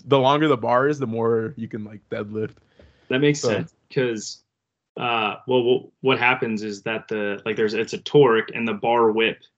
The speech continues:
Speaker 2: is, like, I mean, you'd still have to be able to lift three thousand pounds, like, from that position. So
Speaker 1: Yeah.
Speaker 2: if the bar, like, if you take the whip out of the bar, like, a bunch, you know what I mean?
Speaker 1: Yeah.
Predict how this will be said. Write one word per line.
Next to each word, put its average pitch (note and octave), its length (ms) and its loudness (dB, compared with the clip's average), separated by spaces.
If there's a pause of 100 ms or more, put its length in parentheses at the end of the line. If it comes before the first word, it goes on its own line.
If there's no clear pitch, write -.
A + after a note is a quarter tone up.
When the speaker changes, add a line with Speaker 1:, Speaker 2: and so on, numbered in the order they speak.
(140)
Speaker 2:
is, A2+ 260 -6
like, A2 220 -2
I C#3+ 60 4
mean, E3+ 120 8
you'd F3 160 4
still F3 220 4
have G3 100 4
to D3 80 0
be C3+ 80 -2
able D3+ 140 2
to A2+ 40 0
lift B2+ 300 -4
three B2 160 -4
thousand A2 380 -8
pounds, A2 560 -8 (160)
like, C#3+ 200 4
from D#3 180 4
that C#3+ 180 0
position. - 600 -6 (260)
So C3 120 6
Speaker 1:
Yeah. A2 120 6
Speaker 2:
if A2 80 -4
the G3 60 -6 (200)
bar, C#3+ 560 0 (140)
like, C3+ 120 -10
if C#3 80 -10
you D3+ 140 -6
take C#3+ 420 -8
the C3 80 -6
whip A#2+ 340 -6
out A#2+ 160 -4
of A#2+ 60 -4
the A2+ 80 -6
bar, A#2 520 -4 (120)
like, A2+ 140 -8
a G#2+ 40 -6
bunch, A2+ 540 -8
you A#2 120 -8
know A#2 80 -4
what A2 60 -4
I G2+ 40 -4
mean? C3+ 340 -2
Speaker 1:
Yeah. A#2+ 360 4